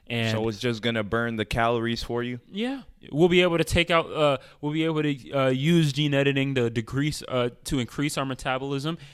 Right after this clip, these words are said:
Speaker 1: uh, decrease our propensity to obesity, and we'll be able to construct foods that taste just like a cheeseburger,
Speaker 2: No.
Speaker 1: but are not
Speaker 2: No,
Speaker 1: unhealthy.
Speaker 2: no, no,
Speaker 1: Yes,
Speaker 2: no,
Speaker 1: yes,
Speaker 2: no.
Speaker 1: yes.
Speaker 2: Because if we did that, everyone could be an athlete.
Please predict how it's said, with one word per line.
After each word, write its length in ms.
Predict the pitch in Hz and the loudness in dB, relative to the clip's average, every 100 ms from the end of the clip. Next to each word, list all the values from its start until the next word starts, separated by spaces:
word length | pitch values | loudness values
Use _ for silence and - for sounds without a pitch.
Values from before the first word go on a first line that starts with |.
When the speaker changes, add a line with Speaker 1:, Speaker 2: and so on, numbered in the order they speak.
| 120 | -6
Speaker 1:
uh, 180 | 120 120 | -2 -2
decrease 680 | 117 131 160 - 143 156 123 | 0 -2 0 0 -2 -2 -4
our 120 | 123 | -4
propensity 520 | 131 - 131 - 127 | -4 -4 -4 -4 -4
to 120 | 120 | -2
obesity, 520 | 113 123 165 120 139 - - - | -4 -4 -6 -6 -6 -8 -14 -10
and 340 | 147 202 175 - - | -4 -2 -2 -4 -4
we'll 100 | 147 | 0
be 140 | 143 151 | 4 4
able 140 | 147 | 2
to 60 | 131 | -2
construct 540 | - 135 - 147 160 | -4 -10 -6 -6 -6
foods 420 | - 143 175 202 - - | -4 -2 -2 -4 -12 -10
that 160 | 131 117 | -8 -6
taste 320 | - 143 113 | -4 -6 -6
just 200 | 117 139 | -6 -4
like 140 | 151 135 | -4 -4
a 60 | |
cheeseburger, 680 | - 147 160 156 170 196 190 | -4 -4 -4 -4 -4 -4 -6
Speaker 2:
No. 280 | 147 156 120 | -6 -4 -2
Speaker 1:
but 180 | 147 156 | 0 -2
are 180 | - 139 | 0 -2
not 380 | 127 127 120 - | 0 -2 -2 -6
Speaker 2:
No, 60 | 170 | 0
Speaker 1:
unhealthy. 400 | 160 147 143 139 | 4 4 2 0
Speaker 2:
no, 300 | 131 127 127 | 0 0 2
no, 120 | 117 | 4
Speaker 1:
Yes, 280 | 135 113 110 | 4 4 0
Speaker 2:
no, 240 | 107 107 | 0 2
Speaker 1:
yes, 320 | 107 113 92 | 2 2 0
Speaker 2:
no. 0 | 98 | -2
Speaker 1:
yes. 320 | 131 110 - | -2 -2 -2
Speaker 2:
Because 340 | 117 - 131 110 | -2 2 2 2
if 180 | 139 | 0
we 140 | 156 143 | 2 2
did 260 | 147 139 143 | 4 4 6
that, 300 | 160 113 - | 4 4 2
everyone 480 | 160 160 156 147 147 | 2 2 2 2 2
could 160 | 147 135 | 0 0
be 140 | 135 | 0
an 80 | 131 | 2
athlete. 440 | 151 165 135 135 | 0 -2 -4 -8